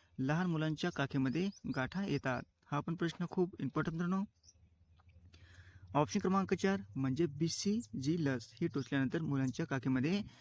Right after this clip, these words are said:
गाठा येतात, हे आपलं योग्य आन्सर होईल. प्रश्न क्रमांक पाच मित्रांनो,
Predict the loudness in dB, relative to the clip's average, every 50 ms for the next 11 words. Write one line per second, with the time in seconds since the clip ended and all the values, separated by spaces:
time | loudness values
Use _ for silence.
0 | -18 -8 -2 0 0 2 2 0 0 0 0 0 0 0 0 -2 -2 -4 -8 -4
1 | -2 -2 -2 -2 -4 -4 -4 -2 0 0 0 0 -2 -4 -2 -2 -2 -2 -2 0
2 | 0 0 2 2 2 4 4 2 0 -2 -6 -8 -16 -20 -20 -20 -20 -20 -20 _
3 | -12 -6 -4 -2 0 0 0 0 2 2 2 2 0 2 0 0 0 0 0 2
4 | 2 2 2 0 -2 0 0 2 2 2 2